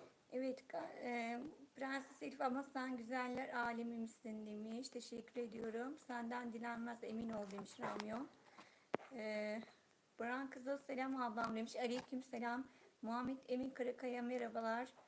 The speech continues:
Abla, abla aboneyim, like attım, çift tıkladım demiş. Teşekkür ediyoruz. E, Dürüst yengem hoş geldin. Carmen onlar yorum yazmıyorlar galiba demiş. Muhammed Emin Karakaya hoş geldiniz. Merhabalar.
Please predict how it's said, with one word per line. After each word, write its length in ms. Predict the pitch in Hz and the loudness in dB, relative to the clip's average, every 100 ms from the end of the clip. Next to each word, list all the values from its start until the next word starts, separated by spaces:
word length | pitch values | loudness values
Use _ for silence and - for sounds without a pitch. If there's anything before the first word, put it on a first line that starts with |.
| - - - - | -20 -18 -12 0
Abla, 280 | 233 226 254 - | 0 2 0 0
abla 280 | 247 247 254 | 0 2 2
aboneyim, 400 | 240 254 247 240 | 2 0 2 4
like 340 | 240 254 254 | 4 2 0
attım, 260 | 220 254 254 | 0 0 -4
çift 260 | 254 - | -6 -6
tıkladım 460 | 233 - 220 220 220 | -6 0 0 0 0
demiş. 220 | 226 - _ _ _ - | -2 -6 _ _ _ -2
Teşekkür 420 | 247 254 233 247 | -2 -2 -6 -4
ediyoruz. 520 | 240 220 226 226 262 - - - - - | -4 0 2 2 0 -4 -14 -20 -18 -4
E, 240 | 220 226 | -2 0
Dürüst 240 | 240 262 - | -2 -2 2
yengem 380 | 262 254 262 254 | 2 2 2 2
hoş 260 | 277 - | 0 0
geldin. 600 | - 240 226 226 233 240 - - - - - - - - - | 2 2 0 -2 -2 -4 -8 -18 -20 -20 -20 -20 -20 -20 -2
Carmen 280 | 247 240 254 | 2 2 2
onlar 320 | 262 247 254 | 0 0 0
yorum 280 | 247 247 254 | 2 2 2
yazmıyorlar 680 | 247 247 240 233 226 214 208 | 2 2 0 -2 -2 2 2
galiba 580 | 208 220 208 202 208 202 | 2 0 0 0 -2 0
demiş. 280 | 208 226 - | -2 -4 -2
Muhammed 360 | 233 233 247 262 | 0 2 2 0
Emin 280 | 262 262 269 | 2 2 2
Karakaya 440 | 277 269 - 262 | -2 -2 0 2
hoş 240 | 262 269 - | 2 0 0
geldiniz. 480 | 247 226 226 240 240 | 0 2 0 -2 0
Merhabalar. 560 | 247 226 233 233 247 | 0 0 0 0 -2